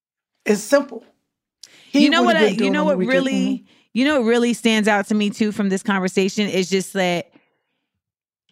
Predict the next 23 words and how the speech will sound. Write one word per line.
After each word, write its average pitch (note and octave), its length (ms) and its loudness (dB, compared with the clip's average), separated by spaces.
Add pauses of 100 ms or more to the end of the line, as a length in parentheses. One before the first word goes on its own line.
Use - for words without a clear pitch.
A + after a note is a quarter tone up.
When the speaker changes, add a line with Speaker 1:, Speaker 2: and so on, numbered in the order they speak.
(340)
Speaker 2:
beyond A3+ 480 2
your A3 120 2
desire G3 580 0
is F#3+ 340 -6
fearlessness. D#3+ 800 -10
And F3 140 -4
I F3+ 100 0
guess, F#3+ 320 -4
you G3+ 160 -4
know, F3+ 140 0
like E3+ 180 -4
you F#3 80 -8
said, A#3 240 -2
that E3 200 -2
fearlessness F#3+ 440 -6
for - 100 -12
you F3+ 220 -8
comes F3 240 -10
from E3+ 140 -12
the E3 80 -6
faith G3 380 -4
of D#3+ 140 -6
knowing F#3 580 -4